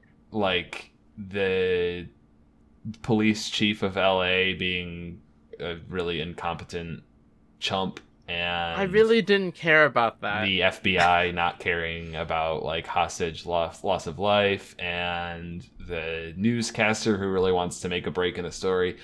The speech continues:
Speaker 1: who I'm pretty sure his only function in the movie was to let us know that this is an interesting story, which we already know because it is a movie and we're watching it. Um,
Speaker 2: Mm-hmm.
Speaker 1: there's a lot of padding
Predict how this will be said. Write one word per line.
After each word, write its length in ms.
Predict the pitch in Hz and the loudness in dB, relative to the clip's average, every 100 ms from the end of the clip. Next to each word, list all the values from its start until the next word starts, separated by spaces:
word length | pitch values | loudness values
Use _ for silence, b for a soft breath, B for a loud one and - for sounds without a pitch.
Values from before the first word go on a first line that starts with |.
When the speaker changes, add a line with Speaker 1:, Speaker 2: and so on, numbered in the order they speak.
| B - | B 2
Speaker 1:
who 80 | |
I'm 120 | 160 143 | 4 4
pretty 220 | 208 240 | 4 4
sure 220 | - 151 | 6 8
his 180 | 135 139 | 8 8
only 200 | 135 117 | 6 4
function 380 | 113 113 110 113 | 4 2 4 4
in 80 | 113 | 4
the 80 | |
movie 360 | 104 104 104 117 | 4 2 0 2
was 200 | 107 98 | 2 0
to 100 | 98 | 0
let 180 | 92 101 | 2 2
us 160 | 95 | 0
know 280 | 92 90 101 | -2 0 2
that 160 | 98 80 | 2 0
this 180 | 92 98 | -4 -6
is 100 | 80 | -6
an 100 | 82 | -6
interesting 520 | 90 - 87 90 82 | -4 -4 -4 -4 -6
story, 380 | - 85 87 98 | -4 -2 -2 -2
which 200 | 90 - | -4 -4
we 120 | 80 | -2
already 240 | 87 87 | 0 -2
know 220 | 82 85 98 | -4 -4 -4
because 300 | 82 - 85 | -6 -8 -8
it 220 | 76 - | -8 -10
is 120 | 85 | -12
a 60 | 85 | -10
movie 500 | 85 95 123 156 B B B - | -8 -4 -2 -2 B B B -10
and 100 | 80 | -6
we're 100 | 80 | 0
watching 400 | 82 98 131 127 | 4 4 2 -2
it. 180 | 127 - b b b b - | -4 -8 b b b b -2
Um, 720 | 90 82 80 80 73 71 62 175 | 2 4 2 0 -4 -6 -8 -12
Speaker 2:
Mm-hmm. 420 | - 151 147 - - - | -10 -12 -12 -16 -10 4
Speaker 1:
there's 120 | 214 | 8
a 40 | 202 | 12
lot 200 | 226 220 | 12 12
of 80 | |
padding 480 | - 156 147 147 147 | 12 12 12 10 6